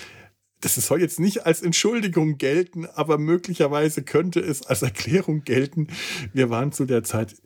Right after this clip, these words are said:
äh, immer sch-, total sturzbetrunken, weil wir gerne mit Gin und Wodka aufgenommen haben. Ähm,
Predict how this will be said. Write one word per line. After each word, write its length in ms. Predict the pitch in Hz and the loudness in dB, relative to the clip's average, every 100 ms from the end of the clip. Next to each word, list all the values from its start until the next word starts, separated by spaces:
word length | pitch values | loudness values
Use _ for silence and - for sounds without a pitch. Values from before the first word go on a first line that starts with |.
| _ _ | _ _
äh, 340 | 110 110 110 110 - | 0 2 2 0 -2
immer 240 | 127 131 131 | -2 0 -2
sch-, 220 | - - - | -4 -6 -4
total 500 | - 101 - 120 120 | -2 0 0 -2 -2
sturzbetrunken, 1120 | - - 131 139 - 107 - 120 - 151 123 98 | -4 0 0 0 -6 -4 0 0 0 -4 -2 0
weil 200 | 113 117 | 0 0
wir 160 | 117 | -2
gerne 480 | 98 101 123 123 127 - 120 | 0 0 2 0 -2 -8 -2
mit 340 | 117 117 - | 0 0 -2
Gin 240 | - 135 139 | 0 0 0
und 200 | 113 120 | -2 0
Wodka 300 | 120 90 92 | 0 0 0
aufgenommen 680 | 85 - 92 85 82 85 | -2 -2 0 0 0 -2
haben. 300 | 92 85 90 - - _ _ _ _ _ _ _ _ _ - | -4 -4 -6 -12 -20 _ _ _ _ _ _ _ _ _ -6
Ähm, 440 | 104 104 107 101 | 0 2 0 -2